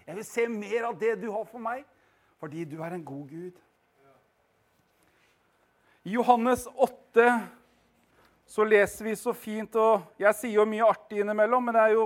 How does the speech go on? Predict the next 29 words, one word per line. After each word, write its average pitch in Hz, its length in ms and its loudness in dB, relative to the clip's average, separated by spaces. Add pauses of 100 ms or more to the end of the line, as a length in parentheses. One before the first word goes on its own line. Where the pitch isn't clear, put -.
Guds 214 240 -10
ord 214 160 -10
som 233 160 -4
er - 80 -4
sannhet, 226 540 -4 (420)
så - 80 -8
det 214 60 2
er 214 80 0
greit 202 180 0
å 220 80 -2
holde 202 160 -2
seg 190 160 -8
til 214 140 -10
Guds 233 260 -10
ord, 254 80 0
er 233 160 4
det 220 60 -6
ikke 240 160 -6
det? 277 160 -2 (2250)
Nå 190 60 0 (100)
venter 220 400 2
jeg 262 80 4
liksom 233 240 -4
respons, 240 560 -4
og 254 80 0
jeg 233 140 -4
håper 214 360 -2
at 190 120 -4
du - 20 -4